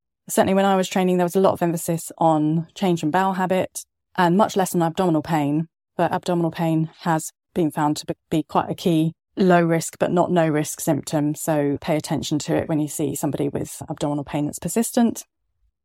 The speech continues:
And then lung cancer, again,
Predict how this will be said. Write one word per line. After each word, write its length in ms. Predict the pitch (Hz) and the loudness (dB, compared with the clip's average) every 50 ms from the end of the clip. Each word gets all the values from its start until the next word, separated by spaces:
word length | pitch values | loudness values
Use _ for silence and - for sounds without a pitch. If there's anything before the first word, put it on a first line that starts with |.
| _ _ _ _ _ _ _ _ _ _ _ _ | _ _ _ _ _ _ _ _ _ _ _ _
And 280 | - 196 190 185 185 185 | 0 2 4 4 4 4
then 320 | 185 185 185 185 185 185 | 4 4 4 2 2 2
lung 200 | 175 220 226 226 | 4 4 4 4
cancer, 560 | 220 214 214 208 - - - 220 208 202 208 202 - | 4 4 2 2 2 0 0 2 2 4 2 0 -2
again, 420 | - - 240 247 262 262 277 269 | -2 2 4 4 6 4 4 2